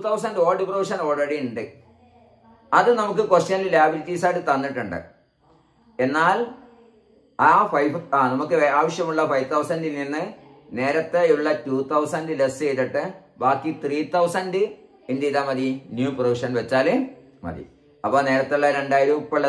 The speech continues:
ത്രീ തൗസൻഡ് എത്രയായി? ഫൈവ് തൗസൻഡ്. അതാണ് നമുക്ക് വേണ്ടതായിരിക്കുന്ന എന്ത്? provision for bad and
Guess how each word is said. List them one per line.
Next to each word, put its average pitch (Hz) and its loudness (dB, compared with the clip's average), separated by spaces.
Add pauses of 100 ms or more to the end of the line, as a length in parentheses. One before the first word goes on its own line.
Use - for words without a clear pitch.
ത്രീ 139 0 (120)
തൗസൻഡ് 139 -2
എത്രയായി? 139 0 (120)
ഫൈവ് 151 -2
തൗസൻഡ്. 143 -2
അതാണ് 147 2
നമുക്ക് 143 -6
വേണ്ടതായിരിക്കുന്ന 135 -2
എന്ത്? 127 0 (500)
provision 123 -2
for 123 2
bad 117 -2
and 127 0